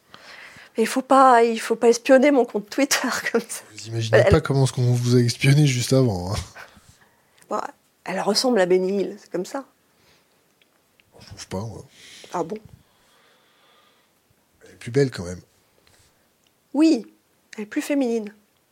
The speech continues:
Speaker 1: mais elle lui ressemble.
Speaker 2: Un autre conseil pour les jeunes générations ?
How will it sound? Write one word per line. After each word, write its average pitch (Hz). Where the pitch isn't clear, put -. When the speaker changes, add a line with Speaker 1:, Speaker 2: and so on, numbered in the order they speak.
Speaker 1:
mais 208
elle 185
lui 175
ressemble. 208
Speaker 2:
Un 139
autre 139
conseil 147
pour 139
les 131
jeunes 131
générations ? 131